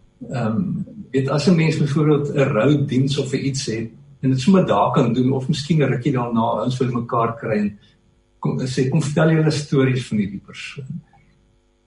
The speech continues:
Partykeer, ehm, hoef nie partykeer nie, maar meestal verskil mense se stories geheel en al.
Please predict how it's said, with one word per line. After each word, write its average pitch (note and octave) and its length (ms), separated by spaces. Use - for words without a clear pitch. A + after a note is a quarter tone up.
Partykeer, B2+ 800
ehm, A#2 320
hoef C3 200
nie D#3 200
partykeer B2 320
nie, C#3 80
maar B2 220
meestal A#2 400
verskil D3 400
mense B2+ 300
se - 120
stories C3 440
geheel B2 340
en C#3+ 160
al. F#2+ 220